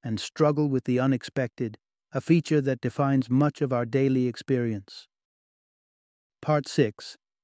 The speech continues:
the ebbing tide of brain plasticity with age. The story of Matthew, the boy who miraculously adjusted to life with half a brain after a drastic surgery,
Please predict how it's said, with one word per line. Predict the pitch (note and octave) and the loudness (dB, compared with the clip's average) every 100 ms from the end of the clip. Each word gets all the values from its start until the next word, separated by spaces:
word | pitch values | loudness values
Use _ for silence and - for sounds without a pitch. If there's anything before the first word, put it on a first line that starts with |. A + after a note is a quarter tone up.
| - | -2
the | C#3+ - | 0 2
ebbing | D#3 D#3 D#3 D3+ | 2 4 2 0
tide | - C#3+ C3+ C3+ | 0 0 0 -2
of | B2 A2 G#2+ | -4 -8 0
brain | C3 C#3 C#3+ C#3+ | 2 4 4 2
plasticity | - B2+ - D3+ C#3+ C#3+ | -2 -4 0 -2 0 0
with | C3 C#3 - | 2 0 0
age. | C3 A#2+ G#2 G2 F#2 _ _ _ _ _ _ _ _ _ _ _ _ _ _ _ _ _ _ | -2 -2 -2 -8 -16 _ _ _ _ _ _ _ _ _ _ _ _ _ _ _ _ _ _
The | - | -2
story | D3+ A3+ B3 A3+ | 2 6 6 6
of | D3 | 6
Matthew, | D#3 D#3+ C#3+ A#2+ G#2 A2 - _ _ _ | 6 4 2 -2 -4 -8 -16 _ _ _
the | C#3+ | 0
boy | C3 D#3+ E3 | 4 6 6
who | D3 D3+ | 6 6
miraculously | C#3+ C3+ D3+ D#3 D3+ C#3 D3+ | 6 4 2 2 0 0 0
adjusted | C#3 A#2+ D3 C3+ C#3+ | 0 2 0 0 -2
to | C#3 | 0
life | B2+ C3 C3+ - | 0 2 0 -2
with | B2 | -4
half | - C3+ C#3 | 0 0 0
a | |
brain | A#2 C#3 C3+ B2 | 0 2 2 0
after | C3 C3 C3 | 0 -2 -2
a | A#2 | 0
drastic | C3 C3+ - A#2+ | 0 0 -2 -6
surgery, | - E3 D#3+ A#2 A2 | 0 2 2 0 -4